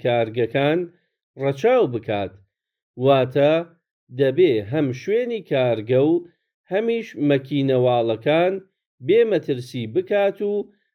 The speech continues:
ئەو کەرستانەی لە کاتی کارکردندا بۆ پاراستنی کرێکار پێویستن، دابینیان بکات. ئەگەر ئەم هەنگاوانە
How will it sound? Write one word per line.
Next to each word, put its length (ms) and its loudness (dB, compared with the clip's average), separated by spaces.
ئەو 220 4
کەرستانەی 840 0
لە 100 0
کاتی 440 -2
کارکردندا 1040 0
بۆ 180 6
پاراستنی 840 -2
کرێکار 680 -2
پێویستن، 680 0
دابینیان 800 2
بکات. 480 0
ئەگەر 400 4
ئەم 240 -2
هەنگاوانە 840 0